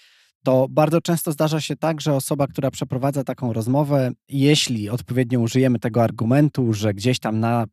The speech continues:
e, konferencji spotkaliśmy tę i tę osobę, to ten rekruter, rekruterka podejdzie do tej osoby, no i zapyta, tak?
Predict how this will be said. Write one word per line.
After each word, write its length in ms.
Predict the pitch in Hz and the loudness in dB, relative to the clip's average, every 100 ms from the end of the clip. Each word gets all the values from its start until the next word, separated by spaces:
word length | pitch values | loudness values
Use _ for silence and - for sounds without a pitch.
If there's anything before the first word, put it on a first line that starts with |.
| - | -2
e, 160 | 113 101 | -2 -2
konferencji 600 | 120 110 113 110 113 110 | -2 -4 -2 -2 -2 -6
spotkaliśmy 560 | - - 117 113 123 | -10 -4 -2 -2 -4
tę 160 | 113 117 | -2 -2
i 60 | 110 | -2
tę 140 | 117 | -4
osobę, 460 | 101 - 143 143 131 - - _ - _ | -4 0 2 2 0 -4 -20 _ -20 _
to 100 | 143 | -6
ten 160 | 147 156 | 0 2
rekruter, 560 | 160 - 202 180 160 156 - | 2 0 0 2 2 -2 -4
rekruterka 600 | 135 120 135 135 - 127 | -4 -4 0 0 0 -2
podejdzie 400 | - 143 151 139 | 0 4 4 4
do 120 | 120 | 2
tej 140 | 113 101 | 0 -2
osoby, 440 | 95 104 98 120 123 | 0 -2 0 0 0
no 140 | 120 127 | -2 0
i 100 | 131 | 2
zapyta, 500 | 131 143 156 - 90 | 0 2 0 -2 -8
tak? 380 | 104 107 - | -6 -8 -8